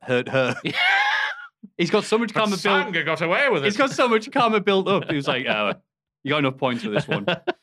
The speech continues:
Speaker 2: <laughs>
Speaker 1: Backstage, Sanga and Valentina. Oh, yeah,
Speaker 2: Just
Speaker 1: just
Speaker 2: done that, sorry.
Speaker 1: literally, literally just said that. They're interrupted by Robert Stone and, and who?
Speaker 2: Come Tuesday.
Speaker 1: That's right. Who are angry about losing the fan vote. I'd be angry
Speaker 2: So
Speaker 1: too.
Speaker 2: would I be, 'cause it was a screw job.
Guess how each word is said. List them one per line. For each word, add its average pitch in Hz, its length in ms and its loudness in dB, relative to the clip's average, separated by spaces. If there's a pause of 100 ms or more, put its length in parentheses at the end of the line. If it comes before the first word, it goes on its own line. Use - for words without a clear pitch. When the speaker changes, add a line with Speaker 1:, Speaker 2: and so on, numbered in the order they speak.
(280)
Speaker 2:
<laughs> - 720 -12
Speaker 1:
Backstage, 175 440 -2
Sanga 170 260 0
and 139 180 -4
Valentina. 123 460 -2
Oh, 82 160 -10 (240)
yeah, - 60 -18
Speaker 2:
Just - 60 -20
Speaker 1:
just 143 140 -4
Speaker 2:
done 160 100 -2
that, 160 120 2
sorry. 175 320 2
Speaker 1:
literally, 165 200 -2
literally 226 200 4
just 185 160 -2
said 190 140 0
that. 190 240 -2 (240)
They're 214 180 2
interrupted 254 600 2
by 180 360 2
Robert 190 340 0
Stone 185 480 0
and, 147 360 0
and 127 180 -2
who? 92 280 -8 (1300)
Speaker 2:
Come 320 300 4
Tuesday. 240 840 2
Speaker 1:
That's - 200 -20
right. 73 180 -20 (180)
Who 139 100 4
are 147 120 2
angry 151 440 0
about 113 280 2
losing 117 280 -2
the 113 60 -2
fan 107 320 0
vote. 80 260 -10
I'd 92 160 -2
be 82 100 -12
angry 80 300 -16
Speaker 2:
So 220 120 2
Speaker 1:
too. - 40 6
Speaker 2:
would 220 80 6
I 233 120 4
be, 147 160 -2
'cause 123 180 -4
it 151 80 -2
was 156 120 -2
a 156 60 -2
screw 156 460 2
job. 107 280 -8